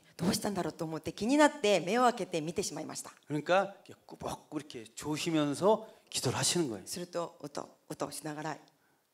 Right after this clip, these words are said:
Speaker 1: 祈っていたんです。
Speaker 2: 꾸벅 하면서 랄랄랄랄랄랄라 이렇게 하시더라고요.
Speaker 1: うとうとしながらラララララララこのように祈っていました。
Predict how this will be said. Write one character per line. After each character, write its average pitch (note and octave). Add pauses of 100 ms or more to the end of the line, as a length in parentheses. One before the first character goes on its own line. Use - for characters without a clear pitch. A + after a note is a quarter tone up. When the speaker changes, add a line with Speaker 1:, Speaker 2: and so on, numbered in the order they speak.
Speaker 1:
祈 G3
っ -
て G3
い D#3+
た D3
ん C3+
で -
す。 -
Speaker 2:
꾸벅 F3
하면서 D#3+ (200)
랄랄랄랄랄랄라 A2
이렇게 E3
하시더라고요. C#3+ (320)
Speaker 1:
う E3+
と F3+
う D#3+
と C#3+
し -
な B2+
が -
ら D3+
ラ D#3
ラ D#3
ラ C3+
ラ C#3
ラ E3
ラ C#3+
ラ -
こ G3
の A#3
よ B3
う A#3+
に C4+
祈 F3+
っ G3
て G3
い A#3+
ま F#3+
し -
た。 -